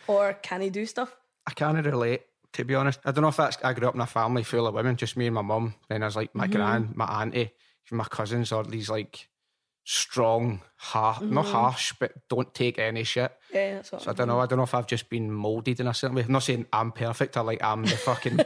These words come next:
Speaker 1: <laughs>
Speaker 2: I'm the modern day incarnation of, like, Emmeline Pankhurst or anything. <laughs> But, but I just
Speaker 1: Mate, the
Speaker 2: I,
Speaker 1: hair is
Speaker 2: I,
Speaker 1: exactly the same.
Speaker 2: I know, but it's like, I don't, I don't know. I, I just,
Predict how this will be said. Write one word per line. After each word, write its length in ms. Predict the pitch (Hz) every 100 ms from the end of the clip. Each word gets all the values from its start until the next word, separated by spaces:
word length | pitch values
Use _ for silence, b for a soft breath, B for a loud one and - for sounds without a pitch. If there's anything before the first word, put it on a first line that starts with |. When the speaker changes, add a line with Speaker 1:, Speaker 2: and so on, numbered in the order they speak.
| - 285
Speaker 1:
<laughs> 240 | - 311
Speaker 2:
I'm 220 | 127 127
the 80 | 127
modern 440 | 120 117 120 127 120
day 200 | 120 117
incarnation 720 | 117 - 123 120 120 120 151
of, 120 | 135
like, 180 | 123 120
Emmeline 380 | 120 117 120 120
Pankhurst 540 | 113 127 - 147 -
or 80 | 151
anything. 280 | 139 139 131 -
<laughs> 60 | B B - -
But, 500 | 143 - 208 - - B B B B
but 80 | 147
I 180 | 151 143
just 200 | 175 285
Speaker 1:
Mate, 100 | 294
the 80 |
Speaker 2:
I, 100 | 269
Speaker 1:
hair 320 | 240 269 311 330
is 60 |
Speaker 2:
I, 200 | 285 160
Speaker 1:
exactly 680 | - 240 247 269 262 262 349
the 40 |
same. 240 | - - 320
Speaker 2:
I 100 | -
know, 180 | 156 160
but 200 | 151 151
it's 140 | 151 -
like, 200 | 156 151
I 100 | 160
don't, 200 | 160 156
I 60 |
don't 140 | 143 143
know. 60 |
I, 140 | 127 123 117
I 40 |
just, 320 | 127 135 -